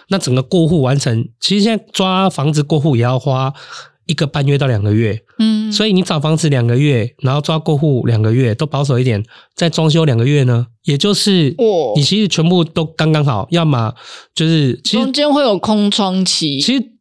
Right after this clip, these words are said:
Speaker 1: 根本就找不
Speaker 2: 一个月，对啊。
Speaker 1: 对，对，对，其实我们做好准备是不会找到房子啦，因为你要找房子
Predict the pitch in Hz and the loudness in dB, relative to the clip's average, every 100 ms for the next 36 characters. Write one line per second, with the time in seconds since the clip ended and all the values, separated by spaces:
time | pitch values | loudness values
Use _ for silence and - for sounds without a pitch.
0 | - 254 254 151 180 170 123 175 156 135 | -8 -2 0 2 0 0 0 0 -2 0
1 | 180 190 190 196 160 254 269 165 170 214 | 0 2 2 2 2 2 2 2 2 -2
2 | - 139 160 143 - 170 - 131 165 147 | 0 0 0 0 0 -2 0 0 2 2
3 | 123 101 107 131 113 104 101 107 - 101 | 0 -2 -2 -2 -2 -2 -2 -2 -2 -4
4 | 92 143 196 156 135 175 156 120 131 143 | -2 0 2 2 2 0 -2 -2 0 0